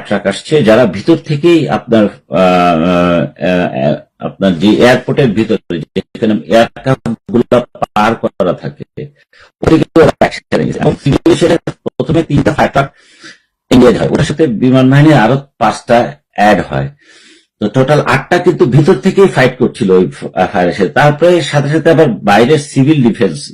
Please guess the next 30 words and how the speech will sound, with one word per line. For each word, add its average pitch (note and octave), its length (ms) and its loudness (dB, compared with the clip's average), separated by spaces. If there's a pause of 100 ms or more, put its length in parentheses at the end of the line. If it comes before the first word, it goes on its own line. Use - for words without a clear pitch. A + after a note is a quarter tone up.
যে, F2+ 160 0
যে, E2 160 -4
যেটাকে F2+ 300 -2
বলে F2 280 0 (160)
ফা-, F2 300 0
ফায়ার G2+ 240 4
ব্রিগেড, F2 460 0 (600)
ওদেরও F3+ 340 4
গাড়ি G#2+ 300 2
আসে। C#2 300 -10 (680)
তো G#2+ 80 -4
but - 520 -2 (260)
আগুনটা C#3+ 680 2
এমনভাবে D3+ 500 4
স্প্রেড D#3+ 320 2
হয়, G2+ 240 2
কারণ A2 280 0
কার্গো A2+ 400 0
ভিলেজের B2+ 540 2
আপনার A#2 540 -2 (1120)
একটা, B2+ 400 2
আহ, F#2 640 -2
অংশ A#2+ 240 2
আছে C#3+ 280 2
আবার A#2+ 160 2 (220)
attached C3+ 400 -4
to C3 60 -4 (180)
other, B2 220 4 (160)
other A#2 280 2 (100)
cargo F#2 220 -2